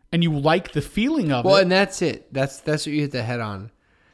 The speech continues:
Speaker 2: That's, this comes from a sweet place. And I'm no psychologist, but, but I've been to enough. <laughs> God bless me. Uh,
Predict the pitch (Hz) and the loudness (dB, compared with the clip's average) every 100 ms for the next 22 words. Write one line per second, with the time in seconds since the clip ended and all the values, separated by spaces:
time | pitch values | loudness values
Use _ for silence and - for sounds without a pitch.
0 | _ 143 165 - - 160 165 165 - 170 | _ 0 0 -2 -6 -2 0 0 -2 -2
1 | 208 208 156 120 - 117 135 - - 117 | -2 -2 -2 -4 -8 -4 -6 -6 -8 -6
2 | 98 - - _ _ _ 143 143 170 160 | -8 -12 -18 _ _ _ 0 2 2 0
3 | 147 131 - 131 127 110 110 101 - _ | -2 -6 -2 -4 -2 -6 -10 -10 -16 _
4 | _ _ _ - 131 - 127 117 110 127 | _ _ _ -4 -4 -2 -2 -2 -2 -4
5 | 120 113 110 107 - - - - 104 135 | -4 -4 -6 -8 -10 -18 -20 -16 -10 -8
6 | 117 104 101 110 107 - 104 104 _ _ | -6 -6 -6 -8 -8 -8 -12 -12 _ _
7 | - 135 131 104 | -4 0 0 -2